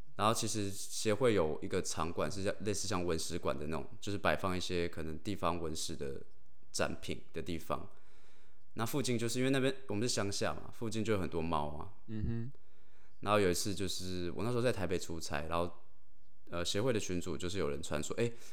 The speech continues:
Speaker 1: 有三只小猫咪，然后妈妈好像不见了。啊，我那时候刚好就很想要养猫啊，我就跟他们说，“那我想要养一只这样子。”然后后来我就去，他们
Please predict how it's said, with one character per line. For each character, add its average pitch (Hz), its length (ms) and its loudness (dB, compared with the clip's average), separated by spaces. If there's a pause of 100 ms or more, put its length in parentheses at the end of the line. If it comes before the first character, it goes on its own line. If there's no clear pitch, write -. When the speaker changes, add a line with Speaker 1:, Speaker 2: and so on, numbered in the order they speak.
(120)
Speaker 1:
有 90 120 -2
三 92 260 2
只 95 140 0
小 67 200 0
猫 76 180 0
咪， 78 280 -2 (480)
然 80 120 0
后 85 220 2 (220)
妈 95 200 4
妈 95 160 4
好 87 120 0
像 76 120 0
不 85 140 -2
见 - 280 0
了。 - 40 -4 (1900)
啊， 104 60 2
我 117 60 6
那 147 80 8
时 139 80 4
候 127 40 4
刚 127 120 4
好 98 60 8
就 104 100 6
很 95 80 4
想 85 160 4
要 85 120 2
养 80 180 0
猫 76 160 -2
啊， 73 200 -2
我 80 100 -2
就 82 440 0 (100)
跟 92 120 0
他 95 60 0
们 87 100 0
说 87 180 0
，“那 98 240 0 (760)
我 87 120 -2
想 85 160 2
要 87 80 2
养 92 220 0
一 82 40 -2
只 71 300 0
这 73 100 -2
样 62 140 -2
子。” - 160 -2 (2250)
然 90 100 0
后 95 80 4
后 117 120 6
来 95 60 10
我 80 120 4
就 92 120 2
去， 90 400 0
他 120 140 2
们 113 180 2